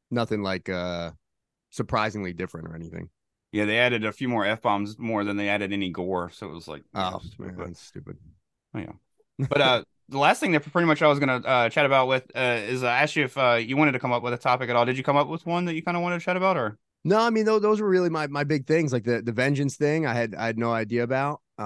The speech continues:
Speaker 2: Oh, yeah.
Speaker 1: Um, and then, uh, yeah, the Me-, Megan was, like, the newest thing, most recent thing was literally this past weekend that I watched. Uh, that, that was pretty much it, really.
Speaker 2: Oh, yeah.
Speaker 1: Yeah.
Speaker 2: No, no. Uh, there's also a cool little fan film that's Michael Myers versus Jason Voorhees.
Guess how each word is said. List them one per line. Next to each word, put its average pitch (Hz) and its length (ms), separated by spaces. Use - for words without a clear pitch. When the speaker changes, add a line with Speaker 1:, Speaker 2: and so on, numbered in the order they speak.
Speaker 2:
Oh, 160 180
yeah. 208 120
Speaker 1:
Um, 95 120
and 110 180
then, 104 460
uh, 98 460
yeah, 110 200
the 98 80
Me-, 113 200
Megan 120 360
was, 110 160
like, 107 160
the 107 100
newest 113 580
thing, 120 240
most 113 240
recent 113 280
thing 123 240
was 101 120
literally 101 280
this 95 120
past 104 240
weekend 117 300
that 123 100
I 120 40
watched. 127 560
Uh, 104 840
that, 165 180
that 214 120
was 214 100
pretty 139 200
much 107 240
it, 135 180
really. 107 380
Speaker 2:
Oh, 214 120
yeah. - 120
Speaker 1:
Yeah. 104 80
Speaker 2:
No, 123 140
no. 120 360
Uh, 87 160
there's 135 180
also 143 360
a 113 40
cool 131 320
little 120 160
fan 127 260
film 123 200
that's 107 180
Michael 113 320
Myers 113 460
versus 139 360
Jason 143 300
Voorhees. 156 500